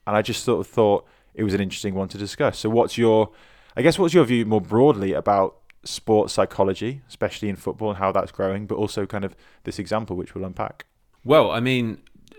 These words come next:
Speaker 2: it's a, it's a big old topic, isn't it? And, and actually something that I think,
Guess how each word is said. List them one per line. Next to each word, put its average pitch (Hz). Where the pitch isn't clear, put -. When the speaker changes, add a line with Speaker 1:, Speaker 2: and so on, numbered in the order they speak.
Speaker 2:
it's -
a, 98
it's 113
a 92
big 127
old 107
topic, -
isn't 131
it? 90
And, 101
and 120
actually 143
something 107
that 95
I 92
think, -